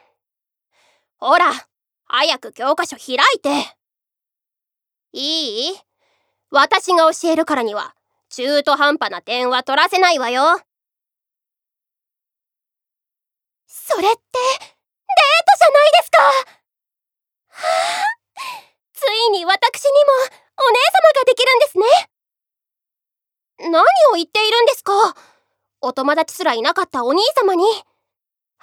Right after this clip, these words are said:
が訪れようとしているんですよ。このチャンス、逃すわけにはいきません。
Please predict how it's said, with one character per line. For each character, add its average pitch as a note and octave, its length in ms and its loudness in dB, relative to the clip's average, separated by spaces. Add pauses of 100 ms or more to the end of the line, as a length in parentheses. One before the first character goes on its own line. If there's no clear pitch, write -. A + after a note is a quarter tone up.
(380)
が F#4 80 4
訪 F#4+ 60 -4
れ - 0 -
よ - 0 - (480)
う - 20 -6
と D5 120 2
し - 60 -6
て B4 140 2
い - 20 2
る C5 120 2
ん - 20 -2
で C5 80 2
す A#4 120 -6
よ。 G#4 120 -2 (1300)
こ C4 160 -2
の D#4 160 2
チ - 140 -4
ャ F4+ 40 4
ン - 20 4 (120)
ス、 - 100 -2
逃 - 1040 -2
す B4 160 -4
わ F#4 160 0
け C#5+ 140 4
に A#4+ 120 4
は D#4+ 120 0
い F#4+ 120 -2
き A#4+ 140 -4
ま C5+ 60 4 (340)
せ - 20 -20
ん。 - 60 -20